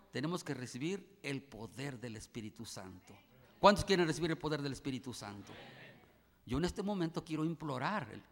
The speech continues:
el, el poder del Espíritu, y no es el fin todavía mi tema, es, me van a aguantar estos cinco minutos más, pero en esta hora quiero orar por el derramamiento del Espíritu Santo,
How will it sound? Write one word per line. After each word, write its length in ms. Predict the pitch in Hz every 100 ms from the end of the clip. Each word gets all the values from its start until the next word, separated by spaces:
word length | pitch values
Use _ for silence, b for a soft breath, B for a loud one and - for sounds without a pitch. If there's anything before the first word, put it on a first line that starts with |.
| -
el, 180 | 101 101
el 100 | 117
poder 180 | - 123
del 40 | 131
Espíritu, 320 | 147 135 127
y 40 |
no 120 | 117
es 80 | 170
el 80 | 151
fin 200 | - 147
todavía 340 | 127 123 123
mi 120 | 113 107
tema, 320 | 127 110 107
es, 180 | 110 - - _
me 120 | 117
van 140 | 107 156
a 20 |
aguantar 260 | 139 127 139
estos 160 | 139
cinco 220 | 147 143
minutos 340 | 131 131 135 117
más, 280 | 107 - B B B B
pero 140 | 120
en 60 | 139
esta 200 | 214 226
hora 200 | 240 214
quiero 260 | 185 247 -
orar 440 | 151 156 196 202 120 - - b b b b -
por 140 | 170
el 120 | 170
derramamiento 800 | 156 143 135 135 170 220 220 220
del 160 | 170 131
Espíritu 600 | 123 - 185 165 - 151
Santo, 560 | - 139 123 110 -